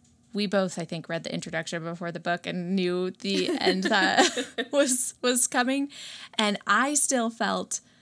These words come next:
Speaker 1: like my heart was racing getting
Speaker 2: Yeah.
Speaker 1: to the end. So you also can just listen and then, you know,
Speaker 2: Yeah.
Speaker 1: it w-, I don't think it'll ruin the end for you. So, um, all right. Do you wanna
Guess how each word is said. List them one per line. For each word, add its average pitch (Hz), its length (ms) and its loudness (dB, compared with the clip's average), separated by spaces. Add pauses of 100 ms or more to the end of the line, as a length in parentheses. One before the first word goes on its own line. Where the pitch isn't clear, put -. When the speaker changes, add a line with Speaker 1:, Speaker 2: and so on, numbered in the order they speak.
(540)
Speaker 1:
like 165 420 0 (340)
my 202 120 4
heart 190 260 0
was 170 160 -4
racing 170 400 -2
getting 160 420 -4
Speaker 2:
Yeah. - 140 -10
Speaker 1:
to - 180 -6
the 165 140 -2
end. 156 180 -4
So - 140 -2
you 220 300 2
also 220 280 2
can 220 160 0
just 180 180 -2
listen 160 560 -2
and 160 340 -4
then, 156 480 -4 (120)
you - 140 -8
know, - 140 -10 (540)
Speaker 2:
Yeah. 170 260 -6 (100)
Speaker 1:
it 208 80 -2
w-, 185 260 -6
I 190 120 2
don't 196 160 0
think 185 160 -4
it'll 160 180 -4
ruin 117 300 -6
the - 120 -10
end - 160 -10
for - 180 -12
you. - 120 -10
So, 170 260 -2 (440)
um, 170 420 -2 (100)
all 202 80 4
right. 180 160 2
Do 208 140 2
you 214 100 4
wanna 202 600 2